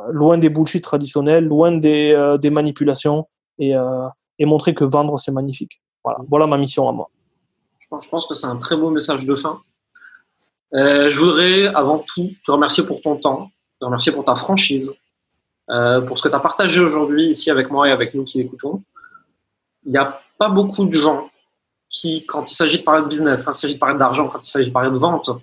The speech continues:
Speaker 2: ne se cachent pas derrière un discours lisse appris par cœur.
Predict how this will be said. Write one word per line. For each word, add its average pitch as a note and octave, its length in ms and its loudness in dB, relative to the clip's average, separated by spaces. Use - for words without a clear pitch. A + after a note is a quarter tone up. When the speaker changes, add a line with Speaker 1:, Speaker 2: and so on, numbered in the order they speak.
Speaker 2:
ne D3 120 0
se F3 140 2
cachent F3+ 380 0
pas F3 140 4
derrière D3 240 2
un D3 80 0
discours C#3+ 480 0
lisse E3 340 2
appris F3 240 -4
par - 200 -2
cœur. - 340 -2